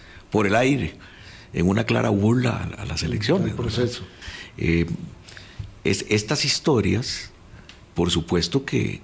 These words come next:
Speaker 1: que determinan el futuro, y, y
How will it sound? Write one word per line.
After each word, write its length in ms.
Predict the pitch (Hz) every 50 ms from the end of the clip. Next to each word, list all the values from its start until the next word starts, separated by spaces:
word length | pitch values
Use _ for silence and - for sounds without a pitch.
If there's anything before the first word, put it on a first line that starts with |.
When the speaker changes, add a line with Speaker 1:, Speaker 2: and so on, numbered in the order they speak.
| - -
Speaker 1:
que 160 | - - 80
determinan 480 | 92 85 85 82 85 87 87 98 120 143
el 100 | 131 107
futuro, 460 | - - 73 - 160 175 160 - - - - - - - - - - - - -
y, 360 | - - - 90 87 - -
y 40 | -